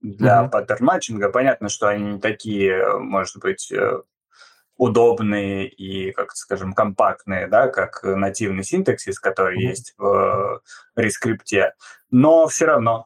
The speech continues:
Speaker 1: то есть не дожидаясь, э, в принципе, не дожидаясь, э, пропозалов и их реализации, можно паттерн матчинг уже, а, начинать использовать. И,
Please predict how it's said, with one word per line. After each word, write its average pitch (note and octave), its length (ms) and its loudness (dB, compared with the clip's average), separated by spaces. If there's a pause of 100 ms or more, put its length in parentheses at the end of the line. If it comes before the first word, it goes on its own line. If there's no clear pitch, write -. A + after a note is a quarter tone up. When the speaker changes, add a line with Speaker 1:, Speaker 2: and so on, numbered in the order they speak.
Speaker 1:
то G#2+ 60 -4
есть G2 160 -2
не A#2+ 80 2
дожидаясь, A2 760 0
э, G2+ 220 0
в - 100 -14
принципе, B2 400 0
не G#2+ 120 -4
дожидаясь, G#2 760 0
э, G2 600 0
пропозалов B2+ 760 0
и G2+ 100 0
их G2 120 -4
реализации, G#2 680 0
можно G#2 340 -4
паттерн G2 360 -4
матчинг G#2 440 -2
уже, G2+ 320 0 (600)
а, G2 760 -2
начинать G#2 500 -2
использовать. G#2 680 -2
И, G2+ 640 -6